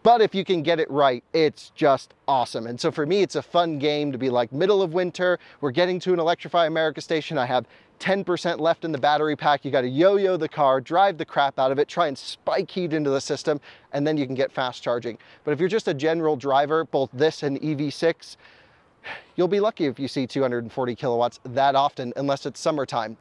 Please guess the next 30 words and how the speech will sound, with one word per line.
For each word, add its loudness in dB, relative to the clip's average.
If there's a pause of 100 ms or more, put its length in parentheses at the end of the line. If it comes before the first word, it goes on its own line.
(100)
which 4
then 4
it 2
actually 2
overheats 0
itself 0
and -8
can't -6
keep -8
itself -4
cool -4
at -10
high -6
charging -8
power. -4
So -2 (300)
again, -2 (640)
the 2
fastest 2
charging 2
car 2
here, 0
but -4
requires 0
a -2
bit 0
of 0
a 4
manual 0
mode. 0